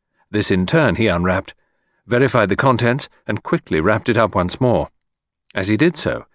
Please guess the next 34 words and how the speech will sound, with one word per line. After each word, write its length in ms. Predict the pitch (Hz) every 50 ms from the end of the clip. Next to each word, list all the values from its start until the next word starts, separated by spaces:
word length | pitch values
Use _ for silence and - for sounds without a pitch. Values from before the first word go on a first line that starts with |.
| _ _ _
an 100 | 113 104
electric 460 | 98 104 120 - - - 104 90 98
bell 280 | 92 117 120 101 76 -
rang 400 | 76 87 98 95 87 73 71 80
sharply. 560 | - - 110 101 101 - - 78 62 - - _ _ _ _ _ _ _ _ _ _ _ _ _ _ _ _ _ _ _ _ _
"The 120 | - 143
American 380 | 135 143 180 185 180 - 135 123
is 120 | 117 -
punctual," 600 | - - - 226 240 - - - 143 101 101 - _ _ _ _ _ _ _ _
said 220 | _ - 85 73
Olga, 400 | - 82 87 80 - - 71 - - _
with 100 | - 80
a 60 | 78 78
glance 360 | - 95 95 90 87 - -
at 60 | 78
the 80 | - -
clock. 340 | - 117 101 85 - - - _ _ _ _ _ _ _ _ _ _ _ _ _ _ _ _ _ _ _ _
She 160 | _ - 127
left 220 | 110 107 95 - -
the 80 | 98
room. 360 | 90 104 113 107 92 80 71 - _ _ _ _ _ _ _ _ _ _ _ _ _ _ _
In 120 | 127 117
a 40 | 113
minute 300 | 135 165 165 123 98 -
she 100 | - 120
returned, 480 | 101 110 95 - 143 135 123 110 98 95
ushering 440 | - 123 143 - - 131 127 123 123
in 160 | 123 117 107
a 40 | 107
stranger, 600 | - - - 147 143 139 120 - - 65 65 - - - _ _
a 80 | -
big, 380 | 101 117 147 143 131 107 92 87
broad-shouldered 720 | 104 127 123 123 117 104 - - 143 139 139 113 92 76
man 280 | - 82 78 71 76 -